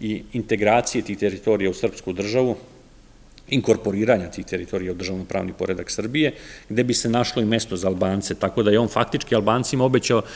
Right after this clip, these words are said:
ispunjenje svega onoga što su im i Turci ranije bili obećali, pa čak i više.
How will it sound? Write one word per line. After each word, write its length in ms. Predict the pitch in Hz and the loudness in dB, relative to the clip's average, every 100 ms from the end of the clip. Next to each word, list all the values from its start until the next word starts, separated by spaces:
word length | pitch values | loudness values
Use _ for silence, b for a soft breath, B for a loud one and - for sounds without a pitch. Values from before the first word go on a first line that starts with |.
| B | B
ispunjenje 560 | 117 110 - 113 117 139 | -2 -2 2 2 4 2
svega 260 | - 135 135 | 0 0 0
onoga 220 | 143 135 | 0 0
što 140 | - | -2
su 120 | 123 | -4
im 80 | 127 | -2
i 60 | 117 | -2
Turci 380 | 143 127 - 90 | 0 0 0 -4
ranije 280 | 92 95 | 0 -2
bili 240 | 87 90 90 | -2 -2 -2
obećali, 420 | 82 92 - 117 | 0 0 2 2
pa 120 | 104 | 2
čak 240 | - 104 95 | 0 0 -2
i 40 | |
više. 340 | 90 87 - | -4 -2 -2